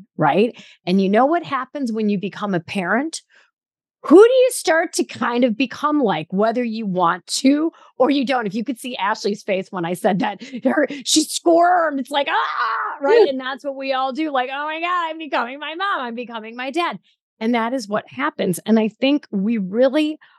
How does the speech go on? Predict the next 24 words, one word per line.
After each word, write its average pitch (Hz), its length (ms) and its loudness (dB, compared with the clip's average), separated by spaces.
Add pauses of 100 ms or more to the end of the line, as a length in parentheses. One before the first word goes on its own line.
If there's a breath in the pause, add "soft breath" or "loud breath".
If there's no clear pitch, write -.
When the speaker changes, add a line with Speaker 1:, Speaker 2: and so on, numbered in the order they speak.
(200 soft breath)
Speaker 1:
undervalue, 185 960 2
you 160 160 -8
know, 185 120 -8
my 214 180 -4
parents 214 480 -2
are 185 160 2 (320 soft breath)
Indian. 196 460 4
I - 20 -4
have 185 100 -6
a 196 40 -2
lot 202 160 -2
of 220 80 -8
Jewish 180 320 0
friends. 170 200 -6
I 185 60 -4
know 214 260 0
older 254 360 2
cultures, 196 580 0 (300 loud breath)
our, 220 260 2
our 196 140 -2
parents 247 360 -2
were 196 140 -6
so 285 460 -2
involved 180 880 -2